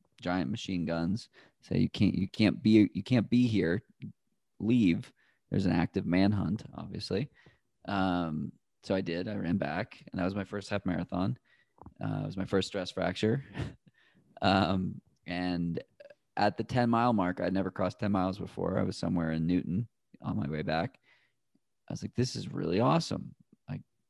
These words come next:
I can't believe I just ran that far." Um, so I got the bug there.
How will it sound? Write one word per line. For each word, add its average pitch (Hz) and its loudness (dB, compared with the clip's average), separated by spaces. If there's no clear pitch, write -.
I - -6
can't 104 0
believe 104 -2
I 110 4
just 131 0
ran 131 4
that - -2
far." - -8
Um, 101 -2
so - -4
I 139 -2
got 160 -2
the 151 2
bug 107 6
there. 107 6